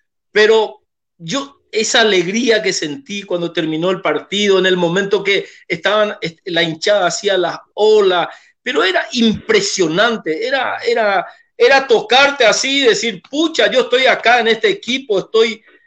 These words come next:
eh, ganándole a uno de los mejores cucos de, del fútbol peruano, con todas las estrellas, eh, un montón de jugadores que, que vienen, que el,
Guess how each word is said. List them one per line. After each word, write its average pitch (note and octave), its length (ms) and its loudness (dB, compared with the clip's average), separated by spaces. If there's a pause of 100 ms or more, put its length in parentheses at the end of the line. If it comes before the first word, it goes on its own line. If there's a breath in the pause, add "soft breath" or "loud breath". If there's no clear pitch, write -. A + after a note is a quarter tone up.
eh, G#3 280 2 (140)
ganándole A3 520 2
a A3+ 100 6
uno A#3+ 220 2
de A#3 80 4
los A3 120 2
mejores G#3+ 760 2
cucos B3 480 0
de, G3+ 180 2
del G3 180 -2
fútbol A#3 400 -6
peruano, G#3 720 2 (160)
con F3+ 240 0
todas A3+ 240 2
las F#3 160 0
estrellas, G#3+ 800 0 (280 soft breath)
eh, G3 120 -2
un G3+ 160 -2
montón G3 400 0
de A3 80 0
jugadores G#3+ 640 2
que, F#3+ 220 -2
que G3 100 0
vienen, A3 500 2
que G3+ 200 2
el, G3 260 -2